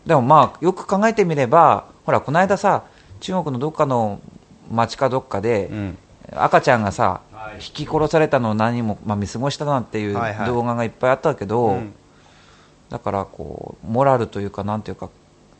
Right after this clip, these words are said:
Speaker 2: なんていうの、全然違うんじゃないの、やっぱり。
Speaker 1: そうだね。
Speaker 2: うん。だから、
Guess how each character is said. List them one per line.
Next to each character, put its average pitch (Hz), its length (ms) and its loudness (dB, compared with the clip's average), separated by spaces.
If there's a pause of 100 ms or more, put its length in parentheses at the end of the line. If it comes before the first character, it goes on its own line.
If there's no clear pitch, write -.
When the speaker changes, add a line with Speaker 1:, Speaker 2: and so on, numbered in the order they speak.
(160)
Speaker 2:
な 95 100 -12
ん 98 40 -12
て - 100 -20
い - 40 -16
う - 40 -12
の、 95 40 -8
全 127 160 0
然 170 280 0
違 - 160 -4
う 196 200 0
ん 277 40 -8
じ 202 80 -4
ゃ 101 40 -2
な 95 120 -2
い - 20 -4
の、 98 80 -4
や 95 80 -2
っ - 20 -12
ぱ - 160 -12
り。 95 60 -6
Speaker 1:
そ 92 60 -8
う - 20 -10
だ 82 80 -12
ね。 95 300 -8
Speaker 2:
う 101 40 -4
ん。 95 320 -6 (960)
だ 143 100 0
か 117 100 4
ら、 104 140 0